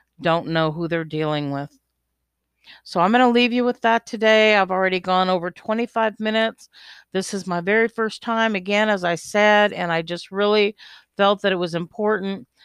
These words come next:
to get this information out, to give people some hope. Uh,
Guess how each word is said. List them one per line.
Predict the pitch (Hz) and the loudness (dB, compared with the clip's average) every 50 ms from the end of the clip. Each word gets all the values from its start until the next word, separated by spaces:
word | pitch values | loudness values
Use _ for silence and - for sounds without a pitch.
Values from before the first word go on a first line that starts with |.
| - - _ _ _ - | -20 -20 _ _ _ -8
to | 208 175 | -6 -2
get | 160 190 190 - | 0 0 0 0
this | - 196 175 - - - | -2 -6 -6 -6 -6 -4
information | 202 190 185 190 185 175 180 185 190 185 - - 202 185 - | -4 -4 -4 -4 -4 -2 0 0 0 0 -4 -6 -8 -8 -4
out, | - 202 202 208 202 202 208 - - - | -2 0 2 2 4 2 2 0 -4 -10
to | - 185 170 165 160 160 _ - - - - _ _ _ _ | -6 -4 -2 -2 -4 -6 _ -18 -20 -20 -20 _ _ _ _
give | - 185 196 202 180 _ - | 0 2 2 2 0 _ -2
people | 226 220 208 196 - 202 202 196 180 | -2 -2 -2 -2 -2 -4 -4 -4 -4
some | - - 196 170 165 156 151 151 156 _ _ _ _ _ _ _ _ _ - - _ - | -4 -4 -2 -2 -2 -2 -4 -8 -10 _ _ _ _ _ _ _ _ _ -20 -20 _ -8
hope. | - - 220 214 214 208 208 _ _ _ _ _ _ _ _ _ _ _ _ _ _ _ _ _ _ _ _ _ _ - | 0 2 4 6 4 4 2 _ _ _ _ _ _ _ _ _ _ _ _ _ _ _ _ _ _ _ _ _ _ 0
Uh, | 190 180 170 165 160 160 165 | 2 4 4 4 4 2 0